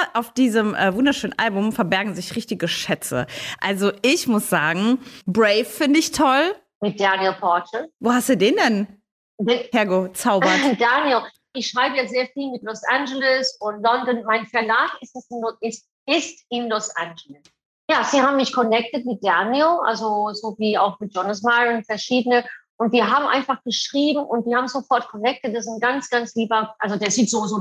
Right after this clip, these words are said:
Speaker 2: tough aus, aber ist ein ganz, ganz lieber Herzensmensch und hat auch einiges in seinem Leben durchgemacht, auch ein Familienmensch.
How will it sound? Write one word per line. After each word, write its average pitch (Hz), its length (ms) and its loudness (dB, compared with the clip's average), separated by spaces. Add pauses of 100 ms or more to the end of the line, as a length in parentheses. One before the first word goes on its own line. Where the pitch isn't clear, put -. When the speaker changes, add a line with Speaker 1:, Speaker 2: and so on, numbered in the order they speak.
Speaker 2:
tough 277 200 0
aus, 214 280 0 (260)
aber 214 100 -2
ist 214 120 -8
ein 208 160 -4
ganz, 254 340 0
ganz 226 260 -2
lieber 220 280 2
Herzensmensch 196 920 -6
und 190 220 -4
hat 220 160 -2
auch 214 160 0
einiges 262 440 0
in 233 80 -4
seinem 202 220 -6
Leben 226 240 -4
durchgemacht, 233 500 -4 (260)
auch 170 140 0
ein 202 100 -6
Familienmensch. 254 1000 2